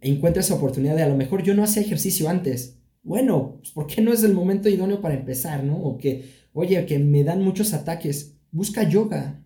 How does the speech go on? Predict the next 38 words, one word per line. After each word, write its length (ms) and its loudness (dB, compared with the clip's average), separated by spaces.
eh, 500 -4
busca 280 -2
esa 220 0
persona 480 0
que 140 0
ma-, 220 0
hace 220 2
videos 560 2
y 60 -2
que 100 -2
hace 120 0
streamings 440 -2
en 100 -2
Instagram 460 0
y, 60 0
pues, 160 -8
ponte 360 0
con 160 -2
ella 220 2
media 320 0
hora, 240 -2
¿no? 300 -4
O, 500 2
no 140 -4
sé, 380 2
a 80 4
lo 100 2
mejor 680 -2
<clears throat> 280 -4
en 160 0
esa 300 0
plaza 360 0
pública 420 0
en 120 -2
la 140 0
que 100 -4
ves 220 2
que 440 -4